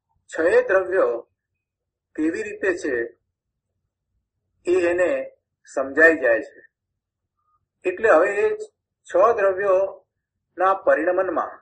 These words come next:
અને એમાં એ ખાસ કરીને આ પૂતગળ પરમાણુઓના સ્કંદ અને એના સ્કંદના વિભાવરૂપ પરિણમનમાં હવે આ સમ્યક દ્રષ્ટિ જીવને કોઈ જાણવાની ઈચ્છા થતી નથી,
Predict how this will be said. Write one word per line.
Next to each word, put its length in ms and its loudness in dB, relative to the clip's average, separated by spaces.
અને 120 -4
એમાં 360 0
એ 220 0
ખાસ 360 -4
કરીને 380 -4
આ 300 2
પૂતગળ 500 -4
પરમાણુઓના 760 0
સ્કંદ 480 -6
અને 140 0
એના 380 0
સ્કંદના 640 -2
વિભાવરૂપ 640 0
પરિણમનમાં 640 -2
હવે 200 -2
આ 180 0
સમ્યક 440 -2
દ્રષ્ટિ 320 -4
જીવને 400 -6
કોઈ 380 -2
જાણવાની 500 2
ઈચ્છા 340 -2
થતી 320 -6
નથી, 400 -8